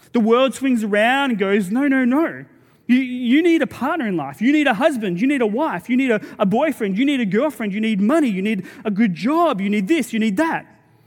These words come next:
And all of it betrays. All of that doesn't work in the end. They're all good things, but they're not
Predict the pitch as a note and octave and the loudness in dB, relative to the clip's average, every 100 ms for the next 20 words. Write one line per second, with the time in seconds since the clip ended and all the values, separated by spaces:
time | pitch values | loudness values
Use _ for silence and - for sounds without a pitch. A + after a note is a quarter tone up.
0 | _ _ _ _ - A#3 B3+ - C4 D4+ | _ _ _ _ 0 0 0 -4 0 2
1 | D4+ C4 B3 G3 - E3+ C3 C3 - - | 2 0 -2 -8 -8 -12 -14 -18 -20 -20
2 | _ _ _ _ _ - C#4+ F4 D4+ A3 | _ _ _ _ _ -4 0 2 2 2
3 | B3 A3 A#3 G#3+ B3 A#3 G3+ G#3+ A3 - | 0 -2 -2 -2 -4 -2 0 2 0 -2
4 | A3+ A3 G3+ A#3+ D#4 G3+ F#3 D#4 E4 A3 | -2 0 0 0 0 2 2 2 2 0
5 | B3+ F#3+ - E4 B3+ F#3 A#3 A#3+ B3 | -2 -4 -2 0 0 -2 -4 -2 -2